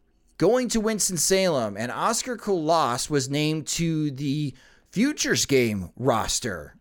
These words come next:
A little bit of a surprise. I mean, he is having a good season. He's hitting three eleven in high A with an eight forty-seven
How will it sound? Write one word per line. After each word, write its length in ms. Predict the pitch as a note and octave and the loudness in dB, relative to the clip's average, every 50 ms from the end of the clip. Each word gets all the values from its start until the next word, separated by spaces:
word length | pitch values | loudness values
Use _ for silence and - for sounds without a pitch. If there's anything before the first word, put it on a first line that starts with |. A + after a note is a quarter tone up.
| _ - | _ -6
A 100 | - C3+ | -4 -4
little 360 | D3 D3+ E3+ F#3+ A3+ B3+ C#4 | -2 -2 2 2 2 2 2
bit 140 | C4+ D4+ D4+ | 0 -2 -4
of 100 | D#4 D4+ | -2 -2
a 40 | D4+ | -2
surprise. 600 | - - C#4 - - G#3+ D#3+ A#2+ G#2+ A#2+ C#3 C#3+ | -2 -2 -4 -2 0 0 2 2 2 0 0 0
I 60 | D#3+ | -2
mean, 160 | D#3+ D#3+ D#3 | -4 -4 -4
he 200 | D3+ D3+ D#3+ F3+ | -4 -4 0 2
is 120 | G3 G3 F#3+ | 2 2 2
having 260 | G3 F#3+ G3 F#3+ F#3+ | 2 2 2 4 2
a 60 | F#3 | 2
good 240 | F3 F#3 F#3+ F#3 E3 | 4 4 4 4 4
season. 500 | - - C#3 B2 A#2 G#2 G#2 G#2+ B2+ C#3 | 2 0 2 0 0 0 0 -2 -4 -4
He's 240 | C3+ C#3 C3+ B2 - | -2 -2 -2 0 2
hitting 260 | C#3 C#3+ C#3+ C#3 A#2+ | 0 2 2 0 -4
three 260 | B2 - A#2+ C#3 C#3+ | -4 -4 -2 0 0
eleven 480 | D#3 D#3 C#3+ C3 B2 B2 C3 C3+ C3 C3 - - - - _ - | 0 0 0 0 0 0 0 -2 -4 -6 -10 -16 -20 -20 _ -8
in 160 | - B2 C3 | -4 -4 -2
high 360 | B2 - A#2+ C#3 C3 C3+ C#3+ C#3+ | -2 -2 -2 0 0 0 0 -2
A 220 | B2 B2+ B2 A#2+ B2 | -2 -2 0 0 0
with 180 | B2 A#2+ A#2+ | 0 0 -4
an 120 | B2 A2+ A2+ - | -6 -10 -6 -4
eight 180 | C3 C3+ C#3 | -2 -4 -4
forty-seven 760 | - - C#3+ C#3 C3+ C3+ B2 - - C#3+ B2 B2 C3 A#2+ A#2 | -4 -2 -2 -2 0 0 -2 -2 0 0 0 0 0 -2 -2